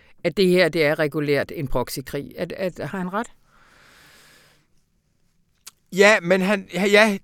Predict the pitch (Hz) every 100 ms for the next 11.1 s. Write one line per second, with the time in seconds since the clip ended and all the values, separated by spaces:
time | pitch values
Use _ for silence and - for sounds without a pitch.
0 | 180 196 180 226 226 - 180 185 160 202
1 | 196 185 190 190 226 202 208 185 185 208
2 | 196 175 143 180 147 147 156 170 180 202
3 | 160 165 175 - _ 151 160 160 160 175
4 | 156 - 170 151 120 147 135 131 127 -
5 | - - - _ - - 180 196 190 -
6 | - - 160 - 156 143 143 151 147 127
7 | - _ _ 165 170 - 143 120 120 160
8 | 170 - 131 - 131 - - 196 - -
9 | 143 135 123 151 156 147 139 185 247 247
10 | 175 156 165 151 127 110 170 247 127 -
11 | 196